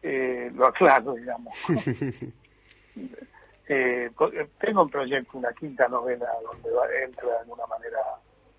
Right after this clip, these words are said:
Speaker 1: un Perón muy particular, de lo que yo llamo un Perón, eh,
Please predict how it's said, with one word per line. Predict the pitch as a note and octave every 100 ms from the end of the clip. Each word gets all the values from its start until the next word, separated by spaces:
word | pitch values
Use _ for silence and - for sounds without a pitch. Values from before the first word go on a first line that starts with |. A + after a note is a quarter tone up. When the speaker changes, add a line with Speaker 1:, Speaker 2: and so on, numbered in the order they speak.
| _ _ -
Speaker 1:
un | C#3+
Perón | - C3+ C#3+ C#3+
muy | C3+ C#3+
particular, | C3 A#2 C3 A#2 B2+ C3+
de | C3+ B2+ A2 G#2+ G#2 - - _ _ - _ _ _
lo | C#3+ C3
que | C#3+
yo |
llamo | D#3 E3 D#3+ -
un | D#3
Perón, | D#3 D#3 E3 E3 G3 - D#3+
eh, | C3 B2 A#2